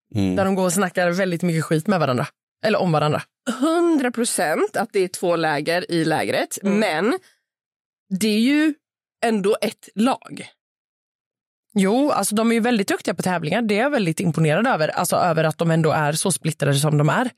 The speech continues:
Speaker 3: Ja, ja.
Speaker 2: Medans lag Nord känns som att de hela tiden så här, "Go team, vi ska vara tillsammans, vi gör det här bra." Och sen bara, pff,
Speaker 3: Ja.
Speaker 2: alltså,
Speaker 3: Ja.
Speaker 2: dör allting.
Speaker 3: Ja.
Speaker 1: Mm.
Speaker 2: Hur,
Speaker 3: Alltså.
Speaker 2: hur var ditt lag?
Speaker 1: Alltså mitt lag gick ju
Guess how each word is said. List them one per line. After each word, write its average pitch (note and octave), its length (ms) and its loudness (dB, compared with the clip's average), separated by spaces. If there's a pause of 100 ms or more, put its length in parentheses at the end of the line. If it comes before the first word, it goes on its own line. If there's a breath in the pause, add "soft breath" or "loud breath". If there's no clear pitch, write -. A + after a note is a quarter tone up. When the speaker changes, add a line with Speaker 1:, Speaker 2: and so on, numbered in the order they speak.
(120)
Speaker 3:
Ja, F#3+ 200 -2 (260)
ja. F#3+ 160 -2 (120)
Speaker 2:
Medans G3 340 0
lag F#3+ 240 2
Nord G3 320 2
känns C#4 260 0
som G3 120 0
att F3 140 -2
de F#3+ 180 2
hela G3 240 2
tiden G#3+ 300 -2
så G3+ 120 -4
här, E3 140 -2 (340 loud breath)
"Go D4 380 2
team, C#4 380 2
vi C4+ 200 2
ska - 140 -2
vara C4+ 100 2
tillsammans, B3+ 540 0
vi C#4 140 2
gör C4+ 140 2
det C4 60 0
här B3 120 0
bra." G#3+ 300 2
Och F3 80 -2
sen F3+ 200 0
bara, G3 140 0
pff, - 340 -10 (240)
Speaker 3:
Ja. F3 220 -2
Speaker 2:
alltså, F3+ 420 0 (160)
Speaker 3:
Ja. - 200 -10
Speaker 2:
dör F3 300 2
allting. A#3+ 360 -2
Speaker 3:
Ja. D#3+ 80 -4
Speaker 1:
Mm. G2+ 300 0 (640)
Speaker 2:
Hur, D4 80 -2
Speaker 3:
Alltså. D4 160 -2
Speaker 2:
hur D4+ 120 0
var D4 160 0
ditt F#3+ 260 -6
lag? G3+ 340 -2 (1400 soft breath)
Speaker 1:
Alltså A2+ 160 0
mitt C3 280 0
lag G#2 260 0
gick G2+ 300 -4
ju F#2+ 300 2